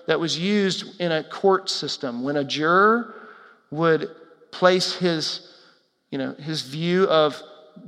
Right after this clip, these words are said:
whoever is being tried, he would have a white stone if they wanted that, that person to be acquitted. And on that white stone, on this one particularly, is our name written. You see, what Jesus is saying is,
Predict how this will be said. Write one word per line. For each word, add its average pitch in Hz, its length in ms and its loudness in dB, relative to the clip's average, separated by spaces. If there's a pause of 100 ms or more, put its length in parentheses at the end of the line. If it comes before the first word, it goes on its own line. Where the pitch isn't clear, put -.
whoever 160 420 0
is 131 140 -4
being 160 240 -4
tried, 160 540 2
he 160 280 -6
would 156 120 -2
have 160 160 -2
a 151 40 2
white 143 420 0
stone 165 540 -4
if 135 140 -8
they 139 120 -2
wanted 139 380 -4
that, 131 200 0 (480)
that 147 140 -4
person 151 280 -4
to 131 80 -6
be 135 100 -2
acquitted. 127 460 -6 (1500)
And 165 100 0
on 180 260 4
that 202 180 6
white 170 260 4
stone, 156 420 -2
on 139 160 -4
this 165 240 -2
one 139 140 -4
particularly, 131 580 -6
is 127 220 -4
our 131 120 -4
name 123 320 -6
written. 117 320 -12 (1600)
You 160 80 -4
see, 262 80 4
what 254 140 2
Jesus 233 380 2
is 185 140 -2
saying 185 360 4
is, 139 360 -2